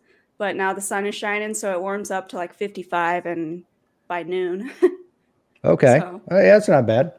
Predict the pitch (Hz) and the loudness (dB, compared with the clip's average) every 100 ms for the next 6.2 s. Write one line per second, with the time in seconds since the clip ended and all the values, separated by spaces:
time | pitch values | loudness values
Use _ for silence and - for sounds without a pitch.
0 | _ _ _ _ _ _ 269 320 - 349 | _ _ _ _ _ _ 4 4 4 -2
1 | 359 311 285 269 262 254 240 233 220 214 | -2 -2 0 0 0 0 -2 -2 -2 -4
2 | 208 196 190 196 190 185 185 190 185 170 | -6 -8 -10 -12 -10 -8 -8 -10 -12 -12
3 | 196 _ _ _ _ _ _ 208 190 180 | -14 _ _ _ _ _ _ -10 -6 -6
4 | 180 180 180 - - 165 180 214 _ _ | -6 -8 -14 -16 -14 -12 -14 -18 _ _
5 | _ _ _ 226 _ - 110 110 113 95 | _ _ _ -20 _ 0 2 2 2 -2
6 | 90 | -4